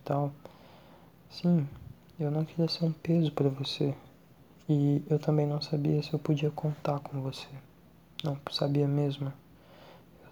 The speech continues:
tava perdido e me sentindo completamente traído.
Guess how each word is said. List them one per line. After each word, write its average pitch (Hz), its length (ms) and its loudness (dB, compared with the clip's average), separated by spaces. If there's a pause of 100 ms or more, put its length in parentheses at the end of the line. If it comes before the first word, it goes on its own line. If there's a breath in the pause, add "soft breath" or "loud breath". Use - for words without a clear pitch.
tava 143 760 2
perdido 151 800 2
e 139 340 2 (640)
me 147 120 0
sentindo 147 400 -2
completamente 139 840 0
traído. 139 540 -2